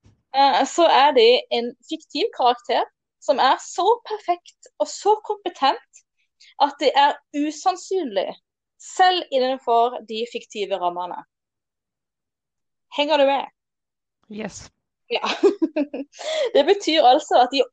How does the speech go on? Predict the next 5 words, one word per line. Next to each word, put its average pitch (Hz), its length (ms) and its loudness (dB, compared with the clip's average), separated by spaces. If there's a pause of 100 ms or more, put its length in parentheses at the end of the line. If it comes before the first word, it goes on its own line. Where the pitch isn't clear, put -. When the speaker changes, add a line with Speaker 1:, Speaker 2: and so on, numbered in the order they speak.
(120)
Speaker 1:
overdrevet 269 720 4
flinke 254 400 -4 (760)
og 254 300 6 (800)
overdrevet 247 960 2 (340)
pene 233 540 4